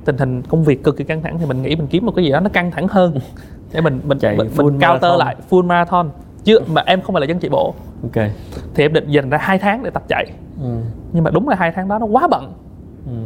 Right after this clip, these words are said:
Speaker 1: Thành ra em chỉ chạy đúng hai lần.
Speaker 2: Không
Speaker 1: Trong
Speaker 2: đủ,
Speaker 1: hai tháng
Speaker 2: hai lần nó không đủ.
Speaker 1: là không đủ.
Speaker 2: Chắc chắn không đủ.
Speaker 1: Thì, à, nhưng mà tới ngày rồi. Mình, mình nghĩ là đó là một cái, à, mình, mình phải làm. Thì sáng, bốn giờ sáng dậy, anh biết, bốn marathon, bốn sáng dậy,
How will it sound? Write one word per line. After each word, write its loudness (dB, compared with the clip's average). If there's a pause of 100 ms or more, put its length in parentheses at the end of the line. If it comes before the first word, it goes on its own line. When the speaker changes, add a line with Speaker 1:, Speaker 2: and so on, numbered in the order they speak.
(220)
Speaker 1:
Thành -2
ra 2
em -2
chỉ -4
chạy -2
đúng 0
hai 0
lần. -2 (800)
Speaker 2:
Không -2
Speaker 1:
Trong 0
Speaker 2:
đủ, 0
Speaker 1:
hai 0
tháng -2
Speaker 2:
hai 2
lần 0
nó 0
không -4
đủ. -2
Speaker 1:
là 4
không -4
đủ. 0 (280)
Speaker 2:
Chắc 0
chắn 0
không -2
đủ. -4 (260)
Speaker 1:
Thì, 4
à, 2
nhưng 4
mà 2
tới 2
ngày -2
rồi. -6 (1300)
Mình, 2
mình -2
nghĩ 0
là 4
đó 4
là 2
một -6
cái, 0
à, 2
mình, -2
mình -6
phải -2
làm. -2 (1700)
Thì 2
sáng, 0
bốn 2
giờ -2
sáng -2
dậy, 0
anh -2
biết, 2 (220)
bốn 2
marathon, 0
bốn 0
sáng -4
dậy, -4